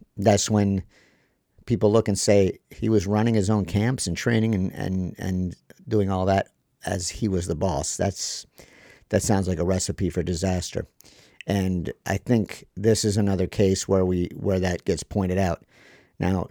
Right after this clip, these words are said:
Tony Ferguson, fantastic fighter, entertaining fighter, um, maybe on the downside of his career, I don't know, but I think he needs to get a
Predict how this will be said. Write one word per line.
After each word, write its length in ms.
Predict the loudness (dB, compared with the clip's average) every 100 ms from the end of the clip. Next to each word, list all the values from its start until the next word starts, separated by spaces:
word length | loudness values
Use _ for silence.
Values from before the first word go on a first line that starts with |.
| 0
Tony 220 | 2 4
Ferguson, 600 | 4 4 4 2 -2 -4
fantastic 680 | -6 -4 0 2 2 2 -2
fighter, 500 | 4 6 6 2 -2 -6
entertaining 560 | -2 -2 2 2 2
fighter, 420 | 2 4 6 4 0 _ _ _ _ -20 -20 -16
um, 260 | -8 -8 -8 -16 -20 -18 -8
maybe 520 | 2 6 6 6 4
on 180 | 4 2
the 100 | 4
downside 520 | 4 4 4 4 4
of 60 |
his 140 | 4 2
career, 440 | 6 6 6 2 -4
I 180 | -8 -4
don't 220 | 0 0
know, 300 | 2 4 2 -2 -18 -20 _ 2
but 320 | 4 4 0 _ _ _ _ _ _ _ _ _ _
I 140 | -2 2
think 380 | 2 0 -2 -12 _
he 220 | -4 2
needs 340 | 4 4 2 -2
to 100 | 0
get 300 | 2 2 2
a 640 | 2 4 4 2 -2 -6